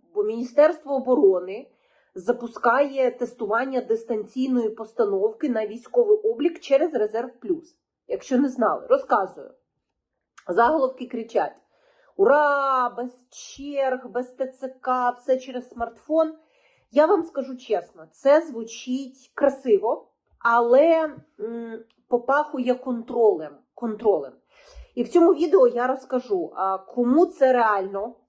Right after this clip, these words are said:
полегшить життя, а, кого це доб'є, і чого чекати далі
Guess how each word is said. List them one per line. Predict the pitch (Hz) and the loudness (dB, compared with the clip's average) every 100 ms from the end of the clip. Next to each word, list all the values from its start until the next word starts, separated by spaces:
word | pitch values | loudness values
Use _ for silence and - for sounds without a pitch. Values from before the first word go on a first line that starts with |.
| _ _ | _ _
полегшить | 349 339 285 262 - 262 214 | 2 6 6 4 -2 -14 -10
життя, | 240 240 - 247 233 233 - | -10 -10 -4 -2 -2 -4 -6
а, | 208 202 | -8 -8
кого | - 262 254 330 | -4 -2 2 0
це | 330 247 | 0 -4
доб'є, | 226 226 185 202 196 311 _ _ _ _ _ _ | -4 -6 -8 -6 -4 -6 _ _ _ _ _ _
і | 254 | -4
чого | 233 262 330 | -2 2 2
чекати | 330 - 262 262 254 233 208 185 | 2 -2 -4 -2 -2 0 -2 -2
далі | 247 240 | -2 -2